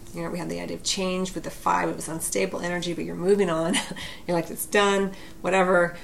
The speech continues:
I'm not gonna fight." Your, your ego and my ego are no longer <laughs> gonna be in battle. We're just gonna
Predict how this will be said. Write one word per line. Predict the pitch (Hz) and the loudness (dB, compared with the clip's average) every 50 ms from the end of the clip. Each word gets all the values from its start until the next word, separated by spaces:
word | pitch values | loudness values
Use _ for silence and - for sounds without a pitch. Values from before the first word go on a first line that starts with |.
| - - - | -14 -8 -2
I'm | 170 | 0
not | 175 175 | 2 2
gonna | 180 165 | 2 0
fight." | - - - 180 170 170 170 165 170 - | -2 2 6 8 8 8 8 6 4 0
Your, | - 175 175 180 190 190 - - | -4 0 2 4 4 4 2 0
your | 139 - 180 190 202 214 214 | -2 2 4 6 8 8 8
ego | 202 208 208 190 196 190 | 8 6 6 6 6 6
and | 180 | 4
my | 175 170 170 | 4 4 4
ego | 175 170 165 170 170 | 4 4 4 6 6
are | 165 170 165 | 6 4 4
no | 170 175 175 | 4 4 4
longer | 175 165 165 170 165 - | 4 4 4 4 2 2
<laughs> | - - - - | 2 2 2 0
gonna | 190 - | 2 2
be | 180 170 | 2 2
in | 165 160 | 2 2
battle. | 165 165 170 165 - 160 | 0 0 0 0 0 0
We're | 165 170 165 | 0 0 0
just | 160 - - | 0 0 -2
gonna | 175 165 170 | -2 -2 -4